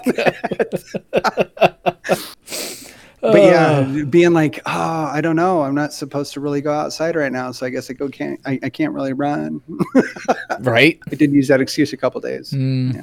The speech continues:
Speaker 2: mm,
Speaker 1: Not
Speaker 2: yeah.
Speaker 1: gonna lie.
Speaker 2: Yeah, that's okay.
Speaker 1: But I do have to get shower hot again, so I'm, I am back in the saddle of trying to do so.
Speaker 2: Okay.
Speaker 1: So I'm
Speaker 2: Okay. Well, good for you, man.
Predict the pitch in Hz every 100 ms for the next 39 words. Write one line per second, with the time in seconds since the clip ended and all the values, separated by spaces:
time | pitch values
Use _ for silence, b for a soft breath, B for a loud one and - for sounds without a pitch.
0 | - 123 127 120 - - 123 123 127 120
1 | - - - _ _ _ 131 131 127 117
2 | - - 311 - 127 156 156 151 165 175
3 | - 175 143 165 165 127 127 113 117 110
4 | 131 123 120 120 131 131 131 127 120 123
5 | 127 135 120 113 107 104 - - 135 127
6 | 120 107 - 120 117 107 113 117 - 98
7 | 101 _ _ _ _ 160 214 247 277 _
8 | - - - 214 226 - _ 175 175 294
9 | - 294 247 127 196